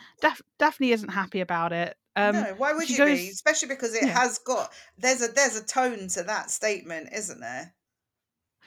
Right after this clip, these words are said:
Speaker 1: Oh, yeah. Um, and, and he's like, "I'm gonna keep seeing her whether you like it or not. So there." He's just really horrible about it.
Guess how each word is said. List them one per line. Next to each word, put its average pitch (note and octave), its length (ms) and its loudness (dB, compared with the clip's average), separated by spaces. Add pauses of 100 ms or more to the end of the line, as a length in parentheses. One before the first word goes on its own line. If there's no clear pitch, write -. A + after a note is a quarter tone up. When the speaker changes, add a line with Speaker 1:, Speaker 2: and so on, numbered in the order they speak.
(280)
Speaker 1:
Oh, B3 120 0
yeah. E3 240 0 (380)
Um, A3+ 440 6 (140)
and, A#3 320 4
and A#3 100 6
he's A#3+ 80 4
like, B3 100 4
"I'm D#4+ 120 6
gonna A3 100 4
keep A3 220 -4
seeing A3+ 260 2
her G#3+ 160 4
whether F#3 180 2
you E3+ 120 0
like C4 260 2
it C#4 80 2
or B3+ 80 4
not. G3+ 240 4
So C#4+ 400 4
there." F#3+ 400 4
He's F#3+ 160 -4
just C4 160 -6
really D4+ 240 2
horrible A3+ 320 4
about E3 240 2
it. E3+ 80 2